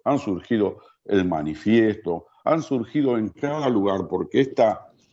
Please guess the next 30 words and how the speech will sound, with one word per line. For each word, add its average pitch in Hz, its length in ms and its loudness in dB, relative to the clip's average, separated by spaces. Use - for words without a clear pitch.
como 92 220 0
bien 139 200 4
decía 120 260 0
vos, 110 180 0
la 95 120 -4
soberanía 110 680 0
no 139 140 -2
solamente 110 580 0
se 98 160 -2
trata 107 380 0
sobre 80 300 -2
el 76 100 -4
río, 101 340 4
sobre 80 260 0
los 73 140 -2
puertos 98 460 0
extranjeros, 85 880 0
porque 85 220 -6
tenemos 110 360 0
más 127 240 2
de 120 140 -4
quince 151 360 -2
puertos 135 360 -4
extranjeros 104 580 0
que 110 60 -4
no 110 120 -4
tienen 160 280 0
ni 165 80 0
un 196 140 -2
control. 139 560 0